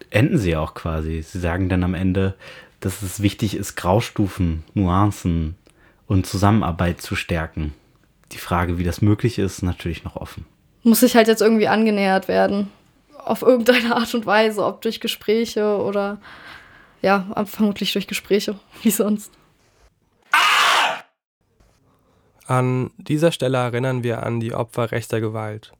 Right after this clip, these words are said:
Speaker 3: Diese Erinnerung führen wir auch in den kommenden Wochen weiter. Über das ganze Jahr hinweg möchten wir an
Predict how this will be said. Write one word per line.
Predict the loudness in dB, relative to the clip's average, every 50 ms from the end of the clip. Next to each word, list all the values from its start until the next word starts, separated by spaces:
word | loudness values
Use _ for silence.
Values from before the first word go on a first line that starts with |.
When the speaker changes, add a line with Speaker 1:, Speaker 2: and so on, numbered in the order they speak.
| _ _ -4
Speaker 3:
Diese | -2 0 2 2
Erinnerung | 2 2 2 0 0 0 0 0 0 -2 -2 -4
führen | -6 -8 -6 -4 -2 -2 -2 -2 -2
wir | -2 -2 -2 -2
auch | -2 -2 -2 -4
in | -6 -4
den | -4 -6 -6
kommenden | -4 -2 -2 0 0 -2 -2 0
Wochen | -2 -2 -2 -4 -6 -6
weiter. | -6 -6 -8 -10 -10 -10 -12 -12 -12 _ _ _ _ _ _ _ _ -6
Über | -2 0 0
das | 0 0 0
ganze | 2 2 2 2 0 -4
Jahr | -2 -2 0 0 0 -2
hinweg | -2 -4 -2 -4 -4 -4 -4
möchten | -4 -4 -4 -6 -8 -12 -10 -6 -2
wir | -2 -2 -2
an | -2 -2 -2 -4 -6